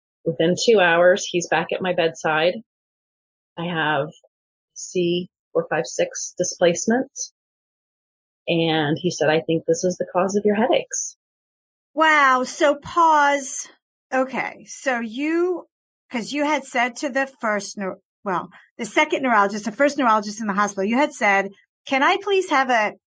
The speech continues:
Speaker 2: you didn't say neck M R I per se, or maybe you did, but you basically indicated, like,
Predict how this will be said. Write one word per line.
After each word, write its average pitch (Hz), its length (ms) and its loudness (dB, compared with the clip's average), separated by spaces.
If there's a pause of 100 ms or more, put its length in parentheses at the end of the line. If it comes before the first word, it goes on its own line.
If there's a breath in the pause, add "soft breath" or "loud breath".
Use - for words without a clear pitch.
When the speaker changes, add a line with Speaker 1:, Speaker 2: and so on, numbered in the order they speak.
(280)
Speaker 2:
you 427 160 -2
didn't 220 340 -2
say 208 280 -2
neck 214 240 0
M 220 160 2
R 208 100 4
I 208 160 4
per 208 220 -6
se, 277 400 2
or 240 80 2
maybe 226 240 0
you 208 120 0
did, 254 320 4
but 226 240 -6
you 269 120 0
basically 381 480 2
indicated, 262 720 -2
like, 202 260 -2